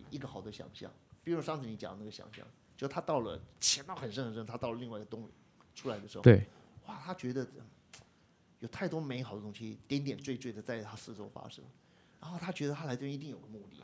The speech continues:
Speaker 2: 对。
Speaker 1: 就后来他静下来才觉得，对，
Speaker 2: 对。
Speaker 1: 跟自己相处
Speaker 2: 对。
Speaker 1: 就是一个目的。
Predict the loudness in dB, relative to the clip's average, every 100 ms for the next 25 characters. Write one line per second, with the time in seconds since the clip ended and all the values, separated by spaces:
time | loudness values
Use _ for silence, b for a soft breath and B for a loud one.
0 | 10 12 12 6 6 10 10 10 6 4
1 | 0 2 0 0 -4 -8 -8 -10 -8 -8
2 | -10 -20 -20 -12 -6 -6 -4 -6 -4 6
3 | 6 6 -6 -6 -6 -8 -12 -18 -6 12
4 | 12 12 2 -8 -10 -12 -12 -14